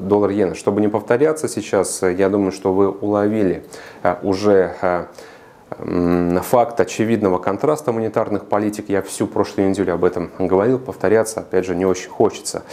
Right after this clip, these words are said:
Э, сто тридцать четыре семьдесят четыре пункта в моменте, э, мы видим, э, цели, э, сто тридцать семь и, э, выше. Это причем краткосрочные цели.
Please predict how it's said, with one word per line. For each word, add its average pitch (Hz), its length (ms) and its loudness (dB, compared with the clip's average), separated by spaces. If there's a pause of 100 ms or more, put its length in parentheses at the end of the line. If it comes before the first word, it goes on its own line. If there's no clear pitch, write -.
(320)
Э, 92 180 2
сто - 240 2
тридцать 151 280 0
четыре 123 200 0
семьдесят 113 380 0
четыре - 300 0
пункта 101 340 -2
в 92 40 0
моменте, 110 800 2
э, 95 220 0
мы 101 160 2
видим, 95 420 -2
э, 90 200 0
цели, 120 480 4 (320)
э, 90 140 2
сто 127 260 0
тридцать 110 560 0 (200)
семь 113 500 0
и, 104 280 2
э, 92 140 2 (100)
выше. 95 300 -2
Это - 160 -6
причем 90 360 -2
краткосрочные - 760 -4
цели. 123 420 2